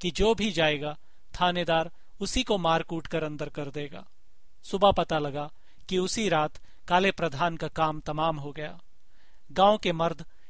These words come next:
ये खबर मिलते ही भाग खड़े हुए। पुलिस का कहर टूटा तो औरतों और बच्चों पर। कई बच्चे तो अभी भी हल्दी चूना लपेटे खाट पर पड़े हैं। राजा साहब पुलिस के निकम्मेपन का जिक्र कर रहे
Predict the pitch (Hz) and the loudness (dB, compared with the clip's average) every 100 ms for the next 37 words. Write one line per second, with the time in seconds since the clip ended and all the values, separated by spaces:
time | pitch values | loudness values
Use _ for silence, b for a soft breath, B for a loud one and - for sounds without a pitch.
0 | - 208 214 208 208 180 156 - 233 226 | 0 2 6 6 4 2 -2 4 4 4
1 | 147 151 - 147 143 127 139 180 - - | 2 -2 -2 -6 -6 -6 -10 -12 -12 -12
2 | - - - 202 196 - 170 - 156 165 | -12 -12 -6 -2 0 0 -2 -2 -4 -4
3 | - 151 151 147 - - - - 190 180 | -4 -8 -4 -6 -6 -12 -12 -8 -4 2
4 | 170 165 160 147 143 147 - 185 156 151 | 2 0 -4 -4 -6 -8 -4 -4 -4 -6
5 | - - - - - - - 196 214 180 | -10 -10 -10 -12 -12 -12 0 4 6 4
6 | - 190 190 180 175 165 214 170 160 - | 0 -2 0 0 0 2 0 -2 -6 -6
7 | b b 185 190 190 180 185 185 170 156 | b b -2 0 0 -2 -2 0 0 0
8 | 175 165 151 - - 170 - 151 135 160 | -4 -4 -4 0 2 2 0 -6 -4 -2
9 | 156 127 147 170 - - - - - - | -2 -6 -8 -10 -10 -10 -10 -10 -10 -10
10 | - 165 175 175 180 170 156 175 - - | -4 6 6 8 4 4 2 2 0 -12
11 | - 214 226 - 196 170 180 180 208 208 | -4 4 4 4 2 2 2 4 2 2
12 | 190 170 143 151 156 - 147 143 143 | 0 0 -2 -2 -4 -2 -2 -2 -4